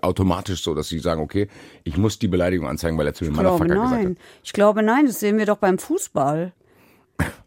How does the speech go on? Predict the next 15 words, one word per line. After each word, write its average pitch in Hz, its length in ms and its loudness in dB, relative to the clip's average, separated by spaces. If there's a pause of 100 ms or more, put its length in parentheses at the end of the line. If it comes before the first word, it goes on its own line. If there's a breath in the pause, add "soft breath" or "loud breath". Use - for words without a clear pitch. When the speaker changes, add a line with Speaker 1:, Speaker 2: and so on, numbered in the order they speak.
(160)
Speaker 1:
Was - 200 -10
sehen 71 160 -4
wir 71 100 -4
da? 78 220 -6
Speaker 2:
Ja, 240 360 4
äh, 240 60 4
nee, 226 320 4
da 208 160 2
werden 214 160 4
die 220 80 0
doch 214 240 6
auch - 40 0
ständig 190 400 -2
beleidigt 165 720 0
und 226 200 0